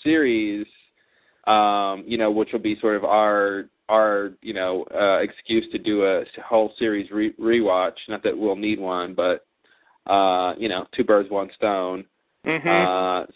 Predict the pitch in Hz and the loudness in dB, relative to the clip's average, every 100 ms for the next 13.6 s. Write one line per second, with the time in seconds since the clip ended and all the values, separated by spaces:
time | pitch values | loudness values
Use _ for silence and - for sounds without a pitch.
0 | _ 131 120 120 165 208 202 180 175 170 | _ 6 8 6 2 -2 -4 -2 0 -2
1 | 165 165 160 160 156 127 131 123 - 156 | -2 -2 -2 -2 -4 -2 0 0 0 -2
2 | 156 143 131 127 135 135 - 147 165 143 | 0 0 2 2 2 0 4 4 4 0
3 | 131 117 131 131 117 110 107 - 110 113 | -4 -2 -2 2 4 4 2 0 0 -2
4 | - 110 107 107 - 107 101 98 - 107 | -2 -4 -2 -4 -2 2 2 0 -8 -6
5 | 104 104 101 101 101 101 98 - 104 92 | -2 -2 0 0 0 -2 -4 -4 -6 -6
6 | 104 92 92 101 - 101 95 92 92 - | -6 -6 -4 -4 -2 -2 0 0 0 -2
7 | - _ - - - 107 123 135 107 - | -8 _ -20 -16 -6 0 2 4 2 -2
8 | - _ _ _ 92 - - 110 98 90 | -16 _ _ _ -8 -8 -8 -6 -6 -4
9 | - 95 - 98 98 98 - _ _ _ | 0 0 0 -2 -2 -4 -10 _ _ _
10 | _ _ _ - 104 104 - 113 101 101 | _ _ _ 2 2 2 2 2 2 -4
11 | 98 101 95 - 98 90 _ _ 110 95 | -2 0 0 -2 -6 -6 _ _ -4 -4
12 | 92 92 95 92 90 87 95 85 82 _ | -4 -6 -6 -4 -4 -2 -2 -2 -4 _
13 | 90 85 - - - - | -4 -4 -2 -2 -2 -4